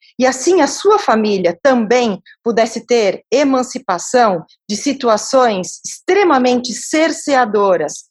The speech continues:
e absolutamente faccionárias. Eu e a minha equipe na Humanitas trezentos e sessenta, nós estudamos como produzir renda para essas mulheres,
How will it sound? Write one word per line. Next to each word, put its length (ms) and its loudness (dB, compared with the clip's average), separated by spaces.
e 120 0
absolutamente 1080 -2
faccionárias. 1000 -2
Eu 440 2
e 40 -4
a 60 -2
minha 220 -2
equipe 320 -10
na 80 0
Humanitas 420 -2
trezentos 460 -6
e 40 -8
sessenta, 460 -2
nós 200 2
estudamos 640 0
como 260 2
produzir 600 -4
renda 640 0
para 120 0
essas 240 -2
mulheres, 520 0